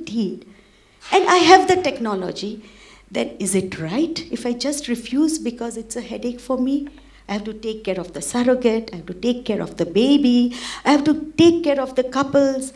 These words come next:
answer the endless anxieties. Because just imagine putting your child one day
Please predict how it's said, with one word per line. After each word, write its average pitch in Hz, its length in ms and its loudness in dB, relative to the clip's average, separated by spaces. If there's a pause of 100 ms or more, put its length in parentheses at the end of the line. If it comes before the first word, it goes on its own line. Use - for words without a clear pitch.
(200)
answer 285 400 6
the 269 420 -2
endless 349 500 8
anxieties. 202 680 -4
Because 294 640 0 (120)
just - 220 0
imagine 214 640 -4 (520)
putting 349 280 8
your 285 220 4
child 240 320 -6 (140)
one 262 300 4
day 214 320 0